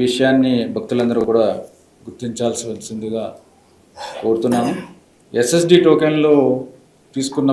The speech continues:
భక్తులు కూడా ఏ సమయం అయితే కేటాయించామో ఆ సమయ-,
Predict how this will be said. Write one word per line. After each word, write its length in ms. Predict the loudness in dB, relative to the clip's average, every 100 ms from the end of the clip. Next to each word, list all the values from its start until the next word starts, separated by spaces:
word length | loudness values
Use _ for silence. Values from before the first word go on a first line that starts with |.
| -2
భక్తులు 280 | -4 -2 0
కూడా 180 | 2 2 0 -2 -14 -20 _ _ -2
ఏ 120 | 4 6
సమయం 260 | 6 4 4
అయితే 160 | 4 4 2
కేటాయించామో 920 | 2 2 2 0 0 2 2 0 -2 -2
ఆ 60 | -2
సమయ-, 400 | 0 0 0 -2